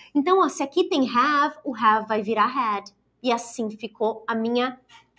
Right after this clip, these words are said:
reported question, ó. "My husband wanted to know." Entende-se, gente, que isso é a pergunta. Isso é só uma informação.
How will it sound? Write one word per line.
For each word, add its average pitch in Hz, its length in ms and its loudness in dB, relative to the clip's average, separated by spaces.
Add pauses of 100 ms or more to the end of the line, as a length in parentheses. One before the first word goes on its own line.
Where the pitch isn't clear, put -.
(160)
reported 247 720 4
question, 294 480 4
ó. 185 140 6
"My 220 140 6
husband 240 420 4
wanted 220 340 4
to 226 80 0
know." 247 200 8 (200)
Entende-se, 320 640 4
gente, 233 320 0
que 254 260 2
isso 302 220 -2
é 214 60 0
a - 20 -4
pergunta. 190 640 -2
Isso 220 220 0
é 226 40 -6
só 214 140 -4
uma 196 120 2
informação. 196 640 -2